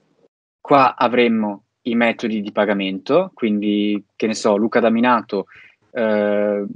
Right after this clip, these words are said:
codice della carta cinque otto, bla bla bla, scadenza e il, ehm, dei pulsantini, ok?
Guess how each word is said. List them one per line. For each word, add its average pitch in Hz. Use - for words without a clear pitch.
codice 117
della 113
carta 117
cinque 110
otto, 110
bla 104
bla 135
bla, 135
scadenza 123
e 117
il, 113
ehm, 104
dei 127
pulsantini, 104
ok? 113